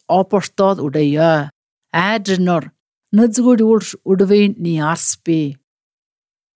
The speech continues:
Нын нд ноткир кёдипми. Квартпорк эр снилч вацви од модер унспми. Од ви алия варкуд. Ад варипи.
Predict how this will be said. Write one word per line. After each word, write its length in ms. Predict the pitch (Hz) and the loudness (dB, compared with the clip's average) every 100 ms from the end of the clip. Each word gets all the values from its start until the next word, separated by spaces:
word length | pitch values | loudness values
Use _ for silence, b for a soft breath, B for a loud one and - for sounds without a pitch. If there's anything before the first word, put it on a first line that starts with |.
| _ - | _ -2
Нын 240 | 202 254 262 | 2 6 6
нд 300 | 220 220 214 202 - | 6 4 2 -4 -4
ноткир 760 | 170 190 220 220 - 240 254 247 - - | -2 0 0 -2 -2 2 4 2 -2 -2
кёдипми. 720 | 170 180 170 - 151 151 170 220 - _ _ _ _ _ _ | 2 4 2 0 -4 -2 -2 -4 -6 _ _ _ _ _ _
Квартпорк 720 | 233 247 - - 240 196 - - | -2 -2 -4 -4 -2 -2 -10 -8
эр 160 | - 175 | -2 0
снилч 480 | - 185 220 - - | 0 0 0 -2 -4
вацви 360 | 180 - 175 170 | -4 -2 -2 -2
од 320 | 170 196 226 196 | 0 2 2 2
модер 340 | 185 175 175 175 | 0 0 0 -2
унспми. 960 | 180 175 - - 170 160 160 156 143 - _ _ _ _ _ _ _ _ _ _ _ _ | -8 -4 -4 -6 -6 -6 -6 -8 -10 -16 _ _ _ _ _ _ _ _ _ _ _ _
Од 180 | 196 208 | 0 2
ви 140 | 202 196 | 4 2
алия 460 | 185 175 175 156 | 2 2 0 0
варкуд. 520 | - 185 - - 190 156 131 _ _ | -2 -2 -2 0 2 0 -6 _ _
Ад 380 | 170 190 247 226 | -6 -2 -2 2
варипи. 640 | 196 196 160 131 - _ | 2 2 -2 -10 -20 _